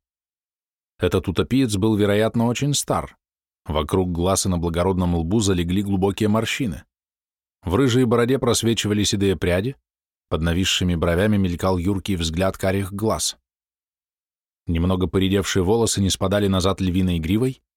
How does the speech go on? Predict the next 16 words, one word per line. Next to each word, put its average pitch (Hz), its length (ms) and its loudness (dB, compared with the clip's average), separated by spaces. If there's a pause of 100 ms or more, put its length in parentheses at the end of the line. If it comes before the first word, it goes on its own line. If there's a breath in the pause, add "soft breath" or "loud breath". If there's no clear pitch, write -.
(120)
но 98 120 0
потеряли 113 420 2
свой 104 260 2
медный 98 360 0
оттенок. - 520 -6 (1500 soft breath)
Златосвет 123 600 0
сидел 151 300 2
за 131 140 2
столом 131 360 2
с 104 40 0
бумагами 117 600 2
и 107 40 0
делал 110 320 2
пометки 107 420 0
в 117 80 -2
рукописях. - 680 -6